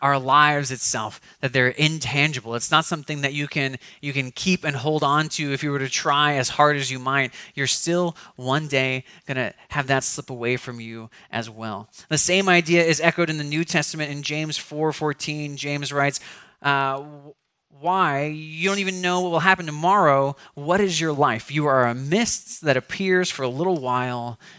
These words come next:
and then vanishes." Right? Whether it's our life as a whole or those little pieces,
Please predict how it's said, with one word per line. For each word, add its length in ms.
and 160
then 160
vanishes." 840
Right? 200
Whether 320
it's 380
our 200
life 500
as 160
a 40
whole 520
or 100
those 320
little 340
pieces, 680